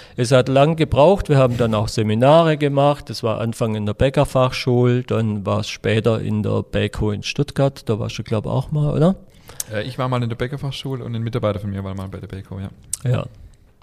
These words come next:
Speaker 1: Und die hatten dann, ähm, Dings so bei der Bäcko so ein, von Kolbkälte sehr gute Gärunterbrecheranlagen, wo man auch über dieses Pattverfahren, also im niedrigen Plusbereich, fahren konnte. Das war mir auch schon immer ein, ein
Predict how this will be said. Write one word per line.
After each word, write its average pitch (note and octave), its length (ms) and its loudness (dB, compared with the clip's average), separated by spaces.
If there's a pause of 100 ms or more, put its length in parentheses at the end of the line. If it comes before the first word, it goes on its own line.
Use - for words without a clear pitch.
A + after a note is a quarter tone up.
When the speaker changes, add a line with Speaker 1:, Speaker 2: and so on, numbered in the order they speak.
(160)
Speaker 1:
Und G#2+ 320 -2
die A2+ 100 2
hatten A2+ 300 -2
dann, A2 340 0
ähm, G#2 400 -2
Dings A#2 300 -4
so G#2 340 -2
bei G2+ 140 -2
der G2+ 80 -4
Bäcko G#2 540 -2
so - 160 -4
ein, G2+ 160 -2
von G2 340 -6
Kolbkälte A#2 720 4 (800)
sehr A2+ 280 2
gute G#2 540 4
Gärunterbrecheranlagen, G#2+ 1300 2
wo G2 80 -2
man G2 160 -2
auch G2+ 240 -4
über G#2 200 -4
dieses G2+ 260 -8
Pattverfahren, A2 920 0 (260)
also A2 240 -4
im G#2+ 360 -4
niedrigen A2+ 580 0
Plusbereich, B2+ 840 0 (760)
fahren B2+ 440 4
konnte. C3+ 320 2
Das A2+ 160 -4
war A#2 160 4
mir A2 180 0
auch B2+ 180 4
schon A#2 220 0
immer C#3+ 400 6
ein, C#3 220 -2
ein B2 500 -6